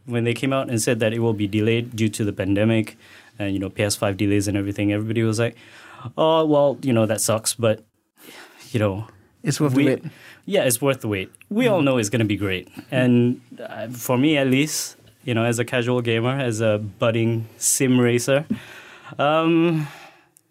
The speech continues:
Speaker 1: yeah, it's, you know, it's everything that we've expected. It didn't let us down. I haven't seen a, a single bad review about it.
Speaker 2: Okay, cool. Um,
Speaker 1: Yeah.
Speaker 2: but,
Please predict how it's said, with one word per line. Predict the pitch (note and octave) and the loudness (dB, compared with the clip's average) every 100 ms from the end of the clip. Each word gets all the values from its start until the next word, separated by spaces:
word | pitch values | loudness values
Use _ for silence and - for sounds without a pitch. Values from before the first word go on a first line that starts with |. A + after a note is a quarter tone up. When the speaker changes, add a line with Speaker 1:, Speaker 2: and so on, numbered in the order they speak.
| - | -4
Speaker 1:
yeah, | D#3 G3 G#2+ | -4 -2 -6
it's, | B2+ - | -8 -4
you | B2+ | -2
know, | A#2+ | -2
it's | A#2+ | -2
everything | B2+ C3+ B2+ | -2 -2 -2
that | A#2+ | 0
we've | A2+ A2 | 0 -2
expected. | G#2+ - - - G#2+ | -2 -4 -6 -4 -4
It | |
didn't | G#2 A#2+ | 0 2
let | A#2 | 2
us | A2 G#2 | 0 0
down. | A2+ G#2+ | 0 -2
I | G#2+ | -2
haven't | A2 A#2+ | -2 0
seen | A2 - A2+ A2 | -2 0 2 2
a, | G#2+ G2+ | 0 -2
a | - | -2
single | - A2+ | -2 0
bad | G#2 A2 A#2 | 0 0 0
review | G#2 G2 | -2 -4
about | F#2 F#2 | -4 -6
it. | G2+ - - | -8 -12 -2
Speaker 2:
Okay, | A3 C#4 C3 B2+ | 0 0 -2 -2
cool. | - E3+ C3+ | 0 0 0
Um, | - E3 F3+ | 0 0 2
Speaker 1:
Yeah. | |
Speaker 2:
but, | F3 G3+ | 2 0